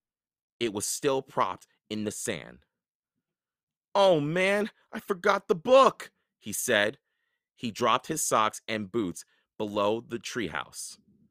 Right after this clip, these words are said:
"Come on, Jack," Annie shouted. "I'll be right back," Jack called. "I've got to get the book." "Jack, forget it."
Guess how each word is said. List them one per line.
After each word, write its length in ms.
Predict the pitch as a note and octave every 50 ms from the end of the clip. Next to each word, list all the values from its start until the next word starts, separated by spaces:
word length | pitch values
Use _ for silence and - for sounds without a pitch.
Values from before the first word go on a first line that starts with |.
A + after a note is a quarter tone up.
| _ _ _ _ _ _ _ _ _ _ -
"Come 220 | B3+ C#4 C#4+ D4+
on, 240 | D#4 E4+ E4+ D#4+ A3
Jack," 560 | E3 G#3+ G3+ G3+ A#3 C#4+ F4 - - - _ _ _ _ _ _ _ _ _ _ A#2
Annie 240 | A2+ A2 G#2+ G2+
shouted. 520 | F#2 - - G#2 F2+ F2 F#2 G#2 A#2+ D3+ - _ _ _ _ _ _ _ _ _ _ _ _ _ _
"I'll 160 | G3+ G#3 G#3
be 240 | F#3 - B3 A#3+ B3+
right 320 | A#3+ A3 A#3+ B3 A3 F3
back," 540 | - A#3+ B3 C4+ C4 A#3 D#3 - - - _ _ _ _ _ _ _ _ _
Jack 300 | G#2 A2 A2+ G#2+ G#2 -
called. 440 | - - A#2 G#2 G#2 G#2+ C3 D3 - _ _ _ _ _ _ _ _ _ _ -
"I've 100 | F#3 F3
got 220 | A#3+ A#3 B3 -
to 60 | A#3
get 180 | F3+ A#3+ A#3+ -
the 80 | A#3
book." 600 | F3 - B3 C4 C4+ C#4 A3 - - - - - _ _ _ _ _ _ _ _ _ _ _ _ _ _ _ _ _ _ _ _ _ _ _ _ _ _ _ _ _ _ _ _ _ _ _ _ _ _ _
"Jack, 440 | - C4+ D4 D4 C#4 - - - _ _
forget 480 | _ - C#4 A3+ F3+ F3 D4+ D#4 D#4+ -
it." 420 | C4+ G#3+ - - - - - -